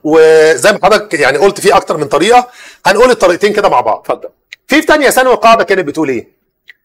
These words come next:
Speaker 1: لو عندنا د شرطة س مضروبة في قوس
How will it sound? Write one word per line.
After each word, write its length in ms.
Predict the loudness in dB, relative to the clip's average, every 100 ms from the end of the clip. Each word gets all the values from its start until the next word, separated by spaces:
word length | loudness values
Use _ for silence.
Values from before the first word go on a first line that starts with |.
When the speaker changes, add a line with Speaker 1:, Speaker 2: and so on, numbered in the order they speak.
| _
Speaker 1:
لو 120 | -2 0
عندنا 300 | 2 2 2
د 180 | 2
شرطة 340 | 2 2 2 -2
س 120 | -2 -6 -10 _ _ _ _ _ _ _ _ _ _ _ -4
مضروبة 500 | -2 0 0 0 -2
في 100 | 0
قوس 540 | 0 0 -2 -10